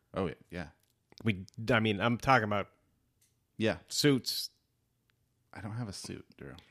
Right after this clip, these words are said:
Speaker 1: Do we have to Rain Man? Can we Rain Man?
Speaker 2: Yeah, well, I'll get you a suit.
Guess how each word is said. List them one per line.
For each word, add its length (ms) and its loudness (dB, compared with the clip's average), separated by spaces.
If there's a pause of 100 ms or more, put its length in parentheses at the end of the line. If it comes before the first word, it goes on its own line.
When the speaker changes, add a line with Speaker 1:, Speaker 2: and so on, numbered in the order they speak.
(720)
Speaker 1:
Do 80 -8
we 80 -2
have 180 -4
to 100 -6
Rain 280 -4
Man? 280 -4
Can 120 -6
we 80 -6
Rain 260 -10
Man? 240 -10 (920)
Speaker 2:
Yeah, 120 -4
well, 300 -4 (2750)
I'll 180 -8
get 240 -10
you 60 -10
a 40 -16
suit. 400 -14